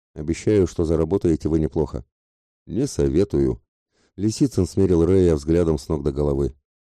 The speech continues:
«Он работает на британскую, может, разведку, а может, контрразведку. У них там сам черт ногу сломит. Но факт тот,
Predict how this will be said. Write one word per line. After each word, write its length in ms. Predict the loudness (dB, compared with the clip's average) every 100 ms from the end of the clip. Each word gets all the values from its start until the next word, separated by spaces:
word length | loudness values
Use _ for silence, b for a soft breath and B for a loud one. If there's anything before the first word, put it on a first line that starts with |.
| _
«Он 200 | -8 -4
работает 560 | 0 2 2 2 2 2
на 100 | -2
британскую, 840 | -2 0 0 -2 -2 -2 -2 -4 -8
может, 400 | -4 -2 -4 -4
разведку, 560 | -6 -2 -2 -2 -4
а 60 | -4
может, 320 | -2 -2 -4 -12 _
контрразведку. 840 | -8 -8 -4 -6 -2 -4 -4 -8 -10 _ _ _ _ -12
У 100 | -2
них 200 | 0 0
там 220 | 0 -2
сам 240 | 0 -2
черт 320 | -2 -2 -2 -2
ногу 240 | -4 -4
сломит. 420 | -4 -4 -4 -6 _ _ _ _
Но 140 | -8 -6
факт 320 | -2 -4 -4 -8
тот, 280 | -8 -8